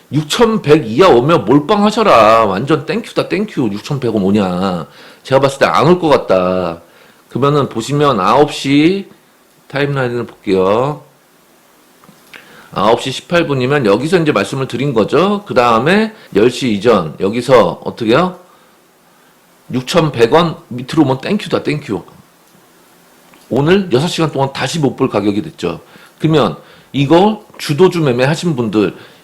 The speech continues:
얼마에 살까요? 얼마에 팔까요? 너무 유치하죠, 그런 거. 아무 데서나 사도 주도주를 잡-, 잡으면 연두 신호에 또 몰빵을 하셔라. 그러면 또 어떻게 된다? 대박이 난다, 대박이. 그래서 저희가 원래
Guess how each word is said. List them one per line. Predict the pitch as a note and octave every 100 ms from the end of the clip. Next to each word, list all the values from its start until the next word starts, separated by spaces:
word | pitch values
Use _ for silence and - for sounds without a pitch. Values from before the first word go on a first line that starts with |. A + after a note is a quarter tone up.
| -
얼마에 | A2+ D#3+ F#3+ F3+
살까요? | D#3+ B2 - G2 A#2 C#3+ A2
얼마에 | G2 D3+ G3 F#3+ F3+
팔까요? | D3 B2 G#2+ G#2+ G#3+ F2 -
너무 | - G2 F#3 B3
유치하죠, | F#3+ - F#3+ D#3+ B2 A2 A2
그런 | - A2
거. | F#2+ F#2+ G2 F#2 D#2+ - - -
아무 | - G#2 E3 B3
데서나 | A#3+ A3+ G#3
사도 | F3+ G#3 E3+ C3+ C3+ C3 - - _ _
주도주를 | - D#3+ F#3+ E3+ F3+
잡-, | - - _
잡으면 | - A#2 C#3 C#3+ G#3+ G#3
연두 | A#2+ G3+ A3
신호에 | A3 A3 G#3+ G#3+
또 | B3
몰빵을 | F3+ E3 F#3+ F#3
하셔라. | F#3+ F3+ A#2+ F#2+ F#2 _ _ _ -
그러면 | D#3+ E3+ A3+ A#3
또 | -
어떻게 | E3+ F3
된다? | D#3 D3+ A#3 - - _
대박이 | - A2 C3 F#3+ A3
난다, | A#2+ G2+ F#2 E2 E2
대박이. | G2 G2+ E2+ D#2+ D#2+ D2+ - - _
그래서 | C3 C#3+ E3 D#3 G#2+ D2 - - _
저희가 | - B2+ C#3 C#3
원래 | - G#2 A2+ G#2+ G#2 G#2+ E2+